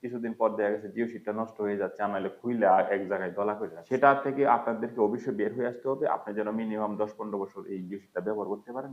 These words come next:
মিনিমাম যেন দশ বছর ব্যবহার করতে পারেন। আপনি যদি আমাদের কাছে রোল আকারে জিও শিট চান, তাও নিতে পারবেন, যদি কমপ্লিট করে নিতে চান, তাও নিতে পারবেন। এবং ত্রিপলটা যদি রোল আকারে নিতে চান আমাদের কাছ থেকে, তাও নিতে পারবেন, যদি কমপ্লিট করে নিতে চান,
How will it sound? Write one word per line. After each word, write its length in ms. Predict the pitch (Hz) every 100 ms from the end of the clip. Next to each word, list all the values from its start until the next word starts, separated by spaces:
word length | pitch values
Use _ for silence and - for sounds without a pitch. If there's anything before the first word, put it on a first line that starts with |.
| 127
মিনিমাম 320 | 190 180 160 143
যেন 80 | 127 117
দশ 80 | 123
বছর 160 | 120 95 95
ব্যবহার 200 | 101 90
করতে 160 | 90 -
পারেন। 180 | 120 151 - -
আপনি 120 | 139 143 143
যদি 100 | 131
আমাদের 320 | 127 131 139
কাছে 160 | 135 143
রোল 200 | 110 110 123
আকারে 240 | 131 127 123
জিও 120 | 131
শিট 180 | 135 131
চান, 120 | 156
তাও 200 | 147 120 120
নিতে 160 | 127 131 143
পারবেন, 220 | 156 160
যদি 160 | 127 120 -
কমপ্লিট 300 | 123 143 -
করে 120 | 135
নিতে 220 | 123 117 110
চান, 100 | 160 185
তাও 180 | 120 95
নিতে 180 | 87 87
পারবেন। 100 | -
এবং 80 | 120 123
ত্রিপলটা 400 | 160 160 135 131
যদি 200 | 123 123
রোল 200 | 107 120
আকারে 240 | 131 127 123
নিতে 200 | 120 127
চান 100 | 147
আমাদের 240 | 143 139 147
কাছ 80 | 151
থেকে, 120 | 151 147
তাও 180 | 127 135
নিতে 140 | 139 143
পারবেন, 280 | 160 175 175
যদি 100 | 139 131
কমপ্লিট 280 | 135 135 156 -
করে 100 | 127
নিতে 220 | 123 123
চান, 160 | -